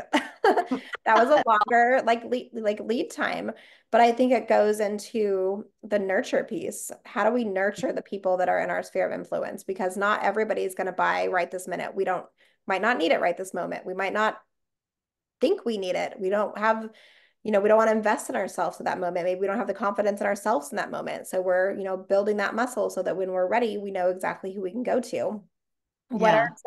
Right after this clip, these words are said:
Speaker 1: what are some things that you like to say to your clients, like, when they're, like, how, how do you help them stay in that nurture cycle so they don't stop showing up? 'Cause I think the biggest mistake we, I've seen is entrepreneurs will stop marketing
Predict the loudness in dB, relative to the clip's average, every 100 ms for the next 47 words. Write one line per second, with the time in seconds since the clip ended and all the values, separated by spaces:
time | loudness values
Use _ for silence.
0 | -2 0 2 2 0 0 -4 -4 -6 -6
1 | -2 -2 -2 -8 -4 -4 0 -2 -2 -2
2 | -2 -2 -4 -8 -6 -6 0 0 -2 -6
3 | -20 -20 _ _ _ -6 -6 -6 _ -2
4 | 0 0 0 0 0 -4 0 0 0 -14
5 | -4 -2 -2 -2 -2 -2 -6 -6 -6 -6
6 | -6 -6 -4 -2 -2 -4 -12 -10 -4 -4
7 | 0 0 0 -4 _ _ _ _ -2 2
8 | 2 2 0 0 0 -2 -4 -4 -2 -2
9 | -2 -2 0 0 0 -4 -4 -8 -8 -12
10 | -8 -8 -6 -6 -4 -6 -4 -4 -6 -2
11 | -2 -2 -8 0 2 4 2 0 -4 -6
12 | -12